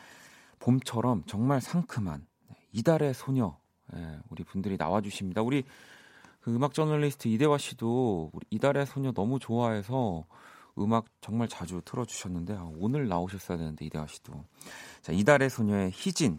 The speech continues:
현진, 비비, 김립, 체리, 고원 씨가, 네, 나와주실 거예요. 음, 궁금한 질문들 미리미리 좀 많이 보내주세요. 왜냐면은 제가 또 그 키스 라디오 하면서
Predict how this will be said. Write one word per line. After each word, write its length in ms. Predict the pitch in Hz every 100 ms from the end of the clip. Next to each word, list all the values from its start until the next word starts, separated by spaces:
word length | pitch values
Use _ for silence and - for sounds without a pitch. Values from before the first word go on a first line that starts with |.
| -
현진, 680 | - 170 139 127 190 208 196
비비, 440 | - 117 127 78 _ _ -
김립, 500 | 123 147 135 135 - _
체리, 340 | - 151 143 - _ _
고원 280 | - 110 117
씨가, 500 | 104 - 78 73 85 -
네, 200 | 67 71 - - - - - -
나와주실 540 | 71 80 - - 95
거예요. 500 | - 78 76 95 85 82
음, 140 | - - -
궁금한 440 | - 98 107 104 95
질문들 680 | - 98 107 92 90 101 - - - - - -
미리미리 600 | - 95 113 104 90 82 - _ _ _
좀 160 | - 87
많이 240 | 73 113
보내주세요. 600 | 117 98 104 92 - 92
왜냐면은 600 | 82 82 85 82 85 80 82 _ _ _ _ _ -
제가 180 | 95 95
또 460 | - 78 92 82 71 - _
그 160 | _ - - -
키스 240 | - 139 151
라디오 300 | 139 131 120
하면서 540 | 117 113 113 139 90